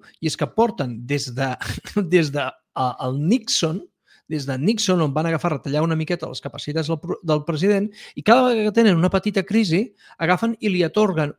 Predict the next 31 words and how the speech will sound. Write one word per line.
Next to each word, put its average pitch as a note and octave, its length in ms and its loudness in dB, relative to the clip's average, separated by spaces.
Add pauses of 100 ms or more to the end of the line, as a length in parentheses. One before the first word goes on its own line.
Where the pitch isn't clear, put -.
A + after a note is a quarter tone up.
un A#3 240 2
poder F#3+ 300 4
especial, G#3 680 0
una F#3+ 200 2
capacitat, D#3 480 -6
un G3+ 160 -2
superpoder D#3+ 480 -2
especial G#3+ 560 0
amb D#3 160 0
un E3+ 80 0
president G3+ 400 4
que F#3+ 80 -2
fa F3 120 -2
servir F#3 260 0
de F3 100 0
manera D#3 240 -2
puntual. B2 400 -10 (640)
Vale? F#3+ 220 2 (180)
Però E3 160 0
el - 60 -6
següent A3 260 4
president, B3+ 540 4
tot E3 160 -2
i - 20 -2
que D#3 80 -4
no F3+ 80 0
fa A#3 120 2
servir A#3 280 0
aquest F#3 160 0
poder E3 160 0
especial, G3+ 540 0